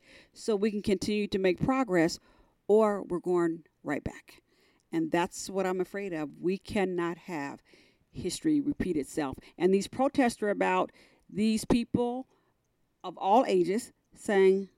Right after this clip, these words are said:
"We're not going to go back." Now, some don't realize it's history repeating itself 'cause they don't know the history. They're just saying, "This is not a part of, like, what I'm gonna be a part of, and it's not gonna happen 'cause these are my friends." And then some are saying,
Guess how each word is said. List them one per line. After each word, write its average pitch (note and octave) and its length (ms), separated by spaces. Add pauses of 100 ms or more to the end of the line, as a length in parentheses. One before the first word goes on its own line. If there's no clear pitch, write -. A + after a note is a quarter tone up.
(180)
"We're G3 100
not G#3 280
going E3+ 300 (200)
to - 80
go C#3 140
back." - 320 (500)
Now, F#3 200
some B3 340
don't G3+ 200
realize E3+ 480
it's - 180
history F3+ 260
repeating D#3+ 400
itself D3 280
'cause D#3+ 100
they D#3+ 80
don't E3 120
know E3 100
the D3+ 80
history. G3 420 (280)
They're G3+ 120
just F3 200
saying, D#3+ 240
"This E3+ 180
is D#3+ 100
not D#3 160
a D3+ 40
part D#3 280
of, D3+ 200
like, C3+ 260
what D3+ 180
I'm D#3+ 180
gonna D#3 280
be D3+ 140
a D3 40
part D3 240
of, B2+ 220
and D3+ 160
it's C#3 120
not C#3 120
gonna C#3 140
happen C#3 320
'cause - 100
these D3+ 160
are C3+ 40
my B2+ 120
friends." A2+ 340 (320)
And D#3+ 120
then E3+ 80
some F#3+ 260
are E3+ 60
saying, D#3 420